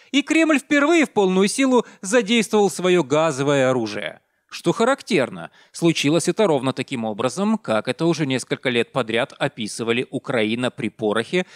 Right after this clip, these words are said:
С Ш А, Литва, Польша, да и просто десятки профильных экспертов.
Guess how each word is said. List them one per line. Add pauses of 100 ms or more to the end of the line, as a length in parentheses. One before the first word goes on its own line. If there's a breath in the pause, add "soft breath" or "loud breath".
(140 loud breath)
С
Ш
А,
Литва,
Польша, (220 soft breath)
да
и
просто
десятки
профильных
экспертов.